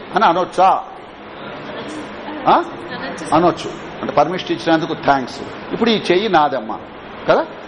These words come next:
Speaker 1: నాది అనటానికి నాకున్న అధికారం ఏమిటంటే నా శరీరంలో ఒక భాగంగా ఉంది. పైకెత్తమంటే పైకి, కిందకెత్తమంటే కిందకి. నా బుర్ర ఇచ్చిన ఇన్‌స్ట్రక్షన్స్ ని ఇమిడియట్లీ అనాలోచితంగా ఆలస్యం చేయకుండా ఇంప్లిమెంట్ చేస్తుంది.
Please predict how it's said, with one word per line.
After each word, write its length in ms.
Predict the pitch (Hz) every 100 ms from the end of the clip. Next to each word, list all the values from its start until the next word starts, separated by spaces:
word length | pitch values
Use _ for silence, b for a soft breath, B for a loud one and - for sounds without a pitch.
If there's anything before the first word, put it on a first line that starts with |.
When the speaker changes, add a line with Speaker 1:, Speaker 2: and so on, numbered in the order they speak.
| - 123
Speaker 1:
నాది 420 | 139 180 208 233
అనటానికి 480 | 220 208 208 202 190
నాకున్న 320 | 175 175 175
అధికారం 480 | 156 160 190 175 165
ఏమిటంటే 360 | 151 156 180
నా 140 | 269 233
శరీరంలో 520 | - 170 180 175 165
ఒక 120 | 151
భాగంగా 500 | 131 135 147 143 139
ఉంది. 240 | 127 135 - - - - -
పైకెత్తమంటే 600 | 190 185 180 165 160 147
పైకి, 340 | 139 139 156 254
కిందకెత్తమంటే 760 | 208 175 139 156 151 139 131
కిందకి. 460 | 127 139 151 180 185
నా 160 | 170 151
బుర్ర 360 | 113 131 160
ఇచ్చిన 380 | 214 180 - 175
ఇన్‌స్ట్రక్షన్స్ 800 | 156 147 - 185 - 165 156 185
ని 80 | 185
ఇమిడియట్లీ 840 | 151 160 175 165 - 180 233 131 - -
అనాలోచితంగా 1200 | 156 175 175 170 165 165 165 160 156 165 214 - - - - -
ఆలస్యం 500 | 135 156 165 - 156 143
చేయకుండా 380 | 143 139 139 160
ఇంప్లిమెంట్ 640 | 220 160 135 147 139 143 127
చేస్తుంది. 580 | 120 - 113 123 160